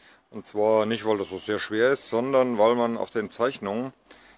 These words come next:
die Profile nicht richtig gut erkennt. Und zwar, man fängt ja an hier mit der Vorderseite.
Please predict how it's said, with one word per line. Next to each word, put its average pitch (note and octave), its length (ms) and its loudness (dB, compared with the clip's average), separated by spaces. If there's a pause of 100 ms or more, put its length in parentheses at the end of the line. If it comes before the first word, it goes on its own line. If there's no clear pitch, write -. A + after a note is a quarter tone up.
(140)
die - 60 -16
Profile A#2 460 -2
nicht - 460 -6
richtig F#2+ 400 -10
gut G#2 140 -6
erkennt. A#2 440 -4
Und G#2 160 -6
zwar, G#2+ 180 2
man G#2 160 0
fängt B2 280 -6
ja G#2 100 2
an A#2+ 180 -2
hier A#2+ 140 2
mit A#2 120 0
der G#2 100 6
Vorderseite. G2 840 0